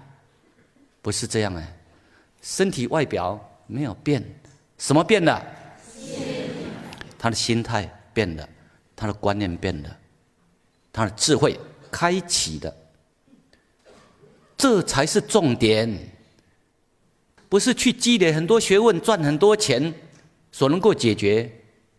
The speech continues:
Speaker 1: 不是的。什么叫做迷？什么叫做悟？好好去体会。当他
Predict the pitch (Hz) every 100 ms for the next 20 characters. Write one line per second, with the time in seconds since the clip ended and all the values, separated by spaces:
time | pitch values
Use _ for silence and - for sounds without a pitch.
0 | _ 104 135 - 143 113 85 - - _
1 | _ _ _ _ _ _ - 139 151 190
2 | 196 135 123 110 127 127 - - 113 135
3 | 156 - 208 135 - - - _ _ 101
4 | 135 135 156 - 98 139 - - - -
5 | - 214 226